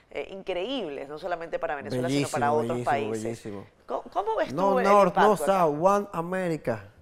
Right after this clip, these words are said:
Speaker 2: Dudamel, sí, buenísimo. Eh, no, eso es algo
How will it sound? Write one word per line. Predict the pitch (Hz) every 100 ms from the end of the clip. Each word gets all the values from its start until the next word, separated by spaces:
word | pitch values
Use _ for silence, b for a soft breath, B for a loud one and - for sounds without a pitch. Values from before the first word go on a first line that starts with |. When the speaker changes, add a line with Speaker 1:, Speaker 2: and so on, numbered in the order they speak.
| _
Speaker 2:
Dudamel, | 131 131 127 135 139 123 113
sí, | 131 120 101 98 98
buenísimo. | 123 120 127 135 127 123 113 110 b b b b b b b b b b b b b _
Eh, | 123 127 135 135 131 127 123 120 117 95
no, | 117 123 165
eso | -
es | 131
algo | 123 127 127 120 110 87